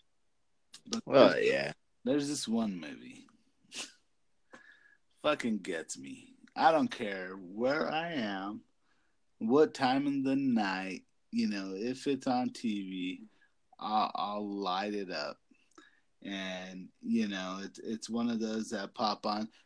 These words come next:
Speaker 1: It's not the most popular movie in the fucking world. And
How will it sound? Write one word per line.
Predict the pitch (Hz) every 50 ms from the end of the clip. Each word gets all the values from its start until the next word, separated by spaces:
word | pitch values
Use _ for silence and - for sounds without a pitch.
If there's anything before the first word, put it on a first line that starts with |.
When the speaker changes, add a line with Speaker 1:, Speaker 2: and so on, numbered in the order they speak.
| _ -
Speaker 1:
It's | - -
not | 180 180 160 -
the | - 123
most | 127 135 139 135 131 - -
popular | - 113 101 104 107 - - 110 107 113 110 110
movie | 107 110 107 107 104 101 104 107 104
in | 101 101
the | 101 95 - - -
fucking | 117 110 107 - - 107 101 101
world. | 104 104 101 104 101 104 107 - _ _ _ _ _ _ _ _ _ _ _ - - - - - - - -
And | - 220 202 185 175 175 175